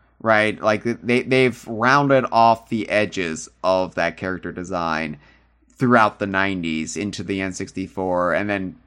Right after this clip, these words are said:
until they basically finalized his, his modern appearance in the GameCube era. But yeah, they, they removed Donkey Kong, so we don't know when Charles Martinet's final performance as Donkey Kong at, at these things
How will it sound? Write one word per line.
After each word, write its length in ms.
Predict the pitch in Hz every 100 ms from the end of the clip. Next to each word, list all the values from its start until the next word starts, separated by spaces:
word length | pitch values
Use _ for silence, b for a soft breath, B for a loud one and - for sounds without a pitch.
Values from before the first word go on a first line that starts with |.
| -
until 240 | 117 113 104
they 120 | 98
basically 380 | 90 107 - 92
finalized 880 | - - 110 101 95 90 90 85 - b b b
his, 340 | - 107 85 -
his 200 | 101 95
modern 440 | 113 110 123 113
appearance 460 | 101 107 98 95 98
in 100 | 92
the 60 |
GameCube 580 | 90 117 123 104 101 87
era. 440 | 90 85 80 78 b b b b -
But 320 | 139 135 -
yeah, 280 | 151 131 120
they, 220 | 127 135
they 200 | 123 135
removed 400 | 151 175 196 151
Donkey 340 | 151 139 135
Kong, 540 | - 127 123 123 123 120
so 200 | - 123
we 140 | 170
don't 160 | 240 175
know 140 | 151
when 260 | 143 143 131
Charles 340 | 135 127 117
Martinet's 520 | 120 107 113 110 107
final 560 | - - 104 113 127 123
performance 680 | 120 117 120 120 120 120
as 260 | - 110 104
Donkey 380 | - 107 110 117
Kong 560 | - 113 110 110 113 -
at, 220 | 92 -
at 200 | 92 -
these 180 | 95 -
things 280 | 101 104